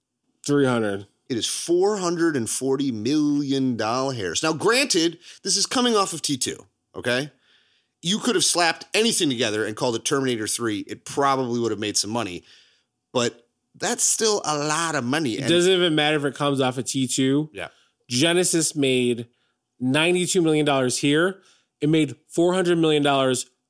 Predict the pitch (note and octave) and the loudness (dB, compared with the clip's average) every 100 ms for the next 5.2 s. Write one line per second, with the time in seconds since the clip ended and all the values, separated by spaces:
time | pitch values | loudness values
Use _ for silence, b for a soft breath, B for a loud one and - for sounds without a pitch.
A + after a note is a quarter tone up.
0 | - D#3 D3 C3+ B2 A2+ F2+ D#2+ - A#2 | -2 0 2 2 0 -2 -6 -8 -4 -2
1 | E2+ - D#3 E3+ F3+ G#3 G#3+ G#3+ G3+ - | -2 0 0 2 2 4 4 4 2 0
2 | F3+ G3 F3 E3 D3+ D3+ C#3+ C3 B2 - | 0 2 2 2 0 0 2 0 -2 -8
3 | - _ _ _ _ C3 - B2+ C3 F#3 | -20 _ _ _ _ -20 -18 -4 0 2
4 | A#3 G#3 E3+ F#3 F3 D#3+ C3+ C#3 F#3+ F#3 | 2 2 2 2 2 2 0 2 2 2
5 | - | -2